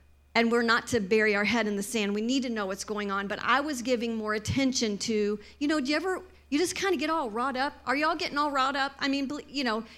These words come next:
if you're not, fine. Good for you. <laughs> Then I'm just being real honest with you. Looking,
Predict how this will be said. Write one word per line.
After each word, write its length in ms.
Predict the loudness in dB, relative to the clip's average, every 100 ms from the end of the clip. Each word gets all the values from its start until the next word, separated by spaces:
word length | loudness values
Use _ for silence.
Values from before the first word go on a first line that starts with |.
| -16 -6
if 100 | -4
you're 100 | 0
not, 340 | 4 4 4 2 -10 _ _
fine. 480 | 0 0 0 -4 -14 -6
Good 160 | -2 0
for 180 | 4 2
you. 400 | 4 2 2 0
<laughs> 320 | -4 -12 -12 -4
Then 120 | 0
I'm 220 | 2 2
just 240 | 0 0
being 240 | 2 2 2
real 180 | 2 2
honest 420 | 2 4 2 0
with 180 | -2 -2
you. 600 | 2 4 4 4 2 -2 -12 -20 -20 -20 _ -20 _ -20 -12 -4
Looking, 480 | -2 2 0 0